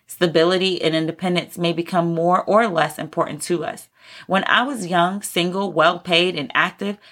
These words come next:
some of my values included travel, social relationships, and physical fitness. After I got married, my values shifted to family, financial security, and time management. This is not to say that values are exclusive to specific lifestyles.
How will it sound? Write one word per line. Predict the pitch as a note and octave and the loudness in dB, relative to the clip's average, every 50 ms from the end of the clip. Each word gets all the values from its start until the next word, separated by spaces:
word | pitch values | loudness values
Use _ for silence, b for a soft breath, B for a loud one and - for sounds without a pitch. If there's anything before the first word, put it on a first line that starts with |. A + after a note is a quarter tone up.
| b b | b b
some | - - C4 B3+ | 0 2 2 4
of | D#4+ C4+ | 4 2
my | A#3+ G#3 G3 | 2 2 2
values | F3 - F3 E3+ E3 E3+ E3+ E3+ E3 | 2 2 2 2 2 2 0 -2 -4
included | F3 D#3+ - - F#3 E3+ D#3+ D3 - | -4 -8 -4 -2 0 0 0 -2 -4
travel, | - - E3+ F3+ G#3 G3+ - - - | -4 0 2 2 2 2 -2 -8 -8
social | - - E3+ F3+ F3 - F#3 | -4 -2 -2 -2 -2 -4 -4
relationships, | F3 F3 D#3+ D#3 F#3 - - E3 - F#3 E3+ - - | -4 -2 -2 -2 -2 -2 -4 -6 -6 -6 -6 -8 -8
and | D#3+ D3+ - | -12 -8 -4
physical | F3 F3 E3+ E3+ - D#3+ | -4 -4 -4 -6 -10 -10
fitness. | - - F3+ F#3 - - - - - - b b b b b b b - | -8 -6 -6 -6 -6 -8 -12 -14 -16 -20 b b b b b b b 0
After | F#3+ G#3+ A3 - A3+ | 0 0 0 2 2
I | G#3 G3+ | 2 2
got | F#3+ G3+ F#3+ F3 E3+ | 2 2 2 0 2
married, | E3 E3 E3+ F3 F#3+ G#3+ G#3 - B B B B B | 0 -2 -2 -2 -4 -6 -6 -8 B B B B B
my | - F#3 F#3+ F#3 | 0 0 2 2
values | F#3 F3+ F3+ F3+ F3+ F3+ E3+ | 2 2 2 2 0 -2 -2
shifted | - - F3+ F3 - F#3 F3 | 0 -2 -2 -2 -2 -6 -6
to | - F#3 | -6 -6
family, | F3+ - F3+ F#3 G3+ G3 F3+ D#3+ D3+ | -6 -4 -4 -2 -2 -4 -4 -6 -8
financial | - - E3+ E3+ F3 F3 F3 F3 - F3 | -2 -2 0 0 0 -2 -2 -4 -6 -8
security, | - - E3 - - F#3 F#3+ F#3 E3+ E3 | -8 -10 -10 -6 -6 -6 -4 -4 -4 -4
and | D#3 D3+ D3+ | -6 -6 -4
time | - F3 E3 E3 | -4 -4 -2 -2
management. | E3+ E3+ F3+ F#3 F3 E3+ - - F#3+ - - _ _ _ b b b b b b | 0 0 -2 -2 -2 -6 -10 -10 -10 -10 -12 _ _ _ b b b b b b
This | G#3+ A#3 A#3 | 0 0 2
is | C#4+ B3 | 2 2
not | C4 A#3+ A#3 | 2 2 2
to | - G3 | 0 -2
say | - - G3 F#3+ | 0 2 2 2
that | F3 E3+ D#3 - | 2 2 0 2
values | E3 D#3+ E3 E3+ E3+ E3+ E3 - | 2 2 2 2 2 -2 -2 0
are | - E3 D#3+ | 0 0 0
exclusive | D#3 - - - - F3+ F3+ F3 F3 D#3+ - | 0 -2 -6 -2 0 0 0 0 -4 -6 -8
to | D3+ | -10
specific | - - - C#3+ - F3 E3 E3 D3+ D3+ | -12 -12 -12 -8 -6 -6 -4 -4 -4 -2
lifestyles. | C#3+ D#3 F3+ G#3+ G#3 - - - - - - - - | -2 -2 -2 -2 -4 -4 -2 -2 -2 -2 -4 -8 -10